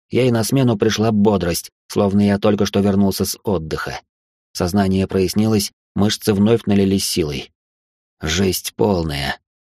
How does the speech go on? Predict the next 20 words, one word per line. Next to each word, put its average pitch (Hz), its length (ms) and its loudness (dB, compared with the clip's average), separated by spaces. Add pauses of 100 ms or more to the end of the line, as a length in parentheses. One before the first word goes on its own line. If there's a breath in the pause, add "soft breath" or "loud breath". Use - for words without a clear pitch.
(140)
Никак 90 480 -4
не 90 80 -2
могу 90 240 0
привыкнуть 98 500 0
к - 80 -16
такого 98 420 0
рода 95 320 0
коллизиям. 85 800 -2 (420)
И 95 60 -8
даже 113 300 0
думать 113 340 2
опасаюсь, 92 600 -2 (120)
какие 127 360 0
стрессовые 110 640 0
нагрузки 110 580 0
испытывает 104 560 0
организм 104 580 0
при 101 140 0
мгновенном 107 680 2
переходе 104 560 0